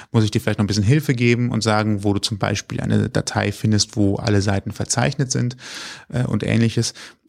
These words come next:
Und, ähm, das empfehle ich eigentlich auch jedem, sich da anzumelden, um entsprechend dort dann auch zu gucken, wie man seine Seite noch ein bisschen verbessern kann, damit Google das auch ein bisschen auswerten kann. Denn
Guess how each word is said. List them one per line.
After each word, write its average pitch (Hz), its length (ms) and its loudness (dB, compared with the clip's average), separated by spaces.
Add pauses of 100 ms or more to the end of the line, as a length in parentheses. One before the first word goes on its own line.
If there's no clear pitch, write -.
(120)
Und, 110 300 2
ähm, 107 480 4
das 113 200 2
empfehle 123 300 2
ich 107 120 -2
eigentlich 110 220 -2
auch 113 140 2
jedem, 127 240 -2
sich 123 140 0
da 113 100 0
anzumelden, 127 880 2 (220)
um 123 300 2
entsprechend 117 760 0 (120)
dort 110 320 2
dann 107 200 0
auch 104 340 0
zu - 160 -6
gucken, 113 400 -4
wie 104 60 0
man 104 120 2
seine 101 160 4
Seite 104 300 0
noch 104 80 0
ein 101 60 -2
bisschen 101 180 0
verbessern 101 500 0
kann, 101 300 0
damit 101 280 2
Google 101 220 2
das 98 140 2
auch 107 80 -6
ein 95 80 -8
bisschen - 180 -4
auswerten - 460 -10
kann. - 220 -10
Denn 147 340 2